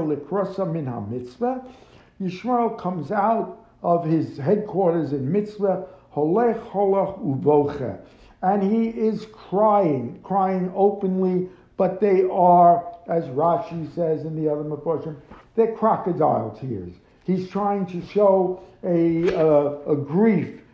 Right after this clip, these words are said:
at what's happening, uh, but it is totally insincere.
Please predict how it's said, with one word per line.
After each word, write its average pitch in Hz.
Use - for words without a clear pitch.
at 156
what's 160
happening, 123
uh, 151
but 170
it 185
is 160
totally 180
insincere. 139